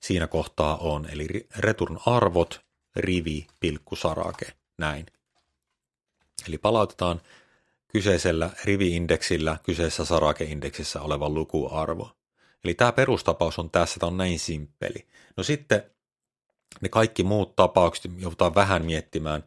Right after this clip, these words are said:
tässä nyt sitten enemmän. Eli palautetaan, niin, elikkä jos katsotaan vielä sitä kuviota.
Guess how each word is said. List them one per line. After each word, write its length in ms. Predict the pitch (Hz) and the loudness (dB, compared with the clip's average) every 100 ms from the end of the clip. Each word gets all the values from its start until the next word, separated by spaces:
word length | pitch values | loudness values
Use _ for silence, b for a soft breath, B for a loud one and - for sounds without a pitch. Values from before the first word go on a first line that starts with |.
| b b _ | b b _
tässä 300 | 87 85 - | 2 2 0
nyt 140 | 76 - | -4 -4
sitten 320 | 82 - - - | -6 -6 -8 -4
enemmän. 560 | 92 80 78 - 110 B B B | -2 -2 -4 -8 -10 B B B
Eli 160 | 82 85 | 0 0
palautetaan, 840 | - 110 143 147 104 - 95 92 - _ _ _ _ _ _ _ _ | 2 2 2 0 2 4 4 2 -2 _ _ _ _ _ _ _ _
niin, 180 | 117 90 | 0 2
elikkä 220 | 85 82 - _ | 2 -2 -4 _
jos 160 | 92 - | -12 -4
katsotaan 320 | 92 87 85 | 0 2 2
vielä 180 | 90 85 | 4 2
sitä 140 | - | 2
kuviota. 640 | - 107 95 80 90 107 | 0 0 2 0 -2 -6